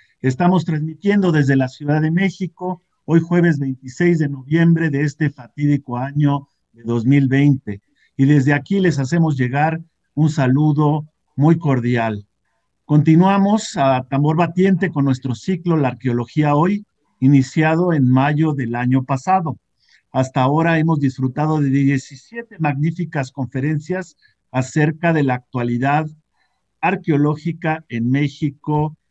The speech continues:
y en el mundo. Quiero, eh, dar las gracias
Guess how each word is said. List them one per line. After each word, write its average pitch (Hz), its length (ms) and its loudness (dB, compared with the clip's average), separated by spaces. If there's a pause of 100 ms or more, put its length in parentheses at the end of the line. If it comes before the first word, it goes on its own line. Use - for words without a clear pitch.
(220)
y 151 360 2
en 131 180 0
el 127 140 2
mundo. 123 540 0 (540)
Quiero, 208 520 2
eh, 156 280 0
dar 180 180 0
las 175 200 0
gracias 165 760 -4